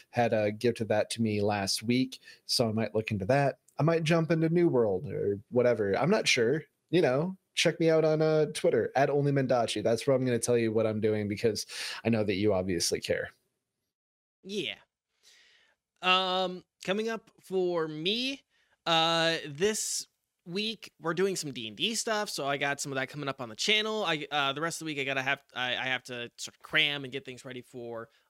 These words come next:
Speaker 2: uh, the live show for V R Kana, which is Friday, uh, at seven P M, and you guys can catch that on YouTube. Uh, same channel if you're subscribed to, uh, Next to Nothing on, on YouTube.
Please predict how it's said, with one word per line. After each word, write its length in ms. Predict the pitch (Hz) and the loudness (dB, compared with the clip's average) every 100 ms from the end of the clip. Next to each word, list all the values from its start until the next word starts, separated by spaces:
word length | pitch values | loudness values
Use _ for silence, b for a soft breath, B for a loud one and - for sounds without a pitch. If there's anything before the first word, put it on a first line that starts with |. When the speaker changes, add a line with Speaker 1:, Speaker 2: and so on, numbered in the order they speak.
| - | -8
Speaker 2:
uh, 140 | 120 | -8
the 100 | 117 | -4
live 260 | 156 185 170 | 0 0 0
show 180 | 185 | -2
for 120 | 175 175 | -2 -4
V 100 | 175 | -4
R 120 | 170 | -2
Kana, 320 | 175 170 170 | -2 -2 -4
which 160 | 160 127 | -4 -6
is 100 | 113 | -8
Friday, 500 | 165 156 156 151 147 b b - | -2 -2 0 -4 -6 b b -4
uh, 140 | 120 | -4
at 100 | 110 | -4
seven 220 | - 113 110 | -8 -12 -10
P 200 | 127 139 | -6 -4
M, 260 | 139 139 _ b b b | -4 -8 _ b b b
and 380 | 117 120 117 117 | -4 -2 -4 -6
you 80 | 117 | -6
guys 200 | 120 - | -6 -8
can 120 | 113 | -12
catch 200 | 113 - | -10 -10
that 140 | - | -12
on 260 | 107 98 92 - | -12 -14 -16 -6
YouTube. 500 | 143 202 220 220 208 _ b b b | -4 -4 -6 -8 -10 _ b b b
Uh, 500 | - 139 135 127 127 - - | -6 -2 -2 -2 -4 -6 -10
same 240 | - 165 | -6 -4
channel 320 | 165 165 170 | -2 -2 -2
if 160 | 131 139 | -6 -6
you're 100 | 139 | -8
subscribed 460 | 135 - 147 131 | -12 -8 -6 -6
to, 340 | - 131 127 123 | -6 -6 -6 -6
uh, 280 | 117 117 117 | -8 -8 -10
Next 200 | 123 - | -10 -10
to 60 | 131 | -10
Nothing 260 | 123 127 | -10 -12
on, 180 | 113 110 | -14 -16
on 220 | - 110 | -14 -14
YouTube. 320 | 120 135 156 | -12 -6 -6